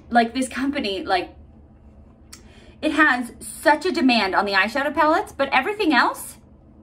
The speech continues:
is in stock. Everything fi-, else is fine. They have these Pearly Gates. So this is the Pearly Gates collection, and this is kind of like a pastel pigments. Eyeshadow pigments, pastel, and these are,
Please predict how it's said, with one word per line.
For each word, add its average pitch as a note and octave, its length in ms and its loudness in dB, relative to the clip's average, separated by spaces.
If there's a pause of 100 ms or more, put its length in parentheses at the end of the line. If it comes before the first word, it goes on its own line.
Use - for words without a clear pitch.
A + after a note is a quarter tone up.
(220)
is C4 140 0
in B3+ 140 0
stock. - 360 -4 (180)
Everything C#4 300 -2
fi-, G#3 300 -2
else B3 220 2
is A3 120 -8
fine. A3 400 -6 (220)
They C4+ 100 -2
have C4 360 0 (200)
these B3 500 0 (140)
Pearly C#4+ 380 2
Gates. G3+ 500 -4 (260)
So A#3+ 140 -6
this D#4+ 180 -2
is D#4 120 -2
the C4 80 -4
Pearly C4 340 -4
Gates A3+ 320 -4
collection, F4 500 -2 (340)
and C4 160 4
this D#4+ 140 4
is G4+ 120 -4
kind D#4 360 2
of B3+ 300 0
like G#3 300 0 (100)
a G3+ 240 0
pastel G3+ 960 0 (360)
pigments. - 600 -6 (400)
Eyeshadow D#4 420 0
pigments, F4+ 360 -4
pastel, C4+ 540 0
and B3+ 140 0
these - 160 -2
are, - 240 2